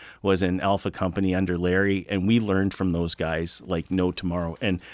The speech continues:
if you had a question and you wanted to ask, they'll spend all day talking fire with you so that you'll be better. I'll never forget, there was a house fire on Broadway in Tillsonburg, and it was a hot, hot fire. The two guys that jump off the back of the truck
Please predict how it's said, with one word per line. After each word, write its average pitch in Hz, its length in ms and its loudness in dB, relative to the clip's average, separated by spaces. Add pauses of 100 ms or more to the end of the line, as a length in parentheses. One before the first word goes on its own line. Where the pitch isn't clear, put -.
(180)
if 107 180 0
you 123 120 6
had 139 160 4
a 95 40 4
question 107 500 2
and 101 140 0
you 98 80 0
wanted 95 320 -2
to - 140 -4
ask, 92 400 -4
they'll 104 160 6
spend 92 280 0
all 85 140 0
day 82 220 -2
talking 82 360 -6
fire 87 300 -2
with 95 220 -2
you 113 80 -2
so - 140 -2
that 85 200 -4
you'll 92 140 0
be 92 180 2
better. 80 380 -6 (640)
I'll 101 100 2
never 104 540 4
forget, 87 480 -4
there 90 100 -4
was 90 180 -4
a 85 100 -6
house 104 260 0
fire 101 300 2
on 87 120 0
Broadway 90 420 -2
in 87 100 -4
Tillsonburg, 87 560 -4
and 85 100 -4
it 76 80 -8
was 90 160 -4
a 82 80 -6
hot, 87 460 -4
hot 87 260 -4 (240)
fire. 95 360 0 (640)
The 92 120 0
two 113 260 0
guys 107 300 6
that 101 100 0
jump 98 260 0
off 95 220 2
the 87 80 -6
back 92 300 0
of 87 60 -8
the 85 60 -4
truck - 380 -2